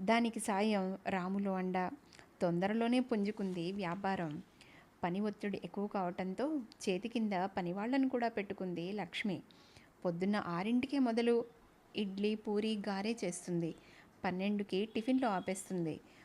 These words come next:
ఒంటి గంటకు భోజనాలు మొదలు మూడింటి దాకా పనివాళ్లకు పనులు అప్పచెప్పి ఇంటికొచ్చేస్తుంది.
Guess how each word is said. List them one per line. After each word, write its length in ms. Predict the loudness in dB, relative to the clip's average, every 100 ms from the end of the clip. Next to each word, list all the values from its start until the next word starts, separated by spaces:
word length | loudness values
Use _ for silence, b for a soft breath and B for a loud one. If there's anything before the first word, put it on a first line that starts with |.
| B -4
ఒంటి 260 | -2 -2 -2
గంటకు 480 | -4 -4 -4 -2 0
భోజనాలు 600 | 0 0 0 0 0 0
మొదలు 400 | 0 2 0 -2 -8 B B -4
మూడింటి 560 | 0 2 2 0 0 0
దాకా 380 | 2 0 -2 -4 -10 B B -6 -4
పనివాళ్లకు 520 | -2 0 0 -2 -2
పనులు 340 | -4 -2 0
అప్పచెప్పి 720 | 0 0 -2 -2 -2 -2 -2 -4 -2
ఇంటికొచ్చేస్తుంది. 920 | 2 2 2 -2 -2 -4 -4 -4 -4